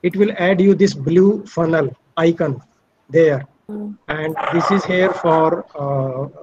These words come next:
Speaker 1: both the brow-, means available for most of the browsers.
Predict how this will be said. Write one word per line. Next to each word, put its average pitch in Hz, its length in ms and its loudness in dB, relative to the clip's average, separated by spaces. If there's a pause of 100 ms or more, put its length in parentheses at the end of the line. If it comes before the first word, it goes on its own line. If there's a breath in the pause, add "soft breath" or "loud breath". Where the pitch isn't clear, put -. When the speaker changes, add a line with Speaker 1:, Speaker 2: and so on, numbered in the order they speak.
(220)
Speaker 1:
both 190 320 2
the 196 180 2
brow-, 156 300 0
means 220 240 0 (160)
available 196 420 2
for 196 140 -2
most 175 240 -2
of 160 100 -4
the 170 100 0
browsers. 127 520 -12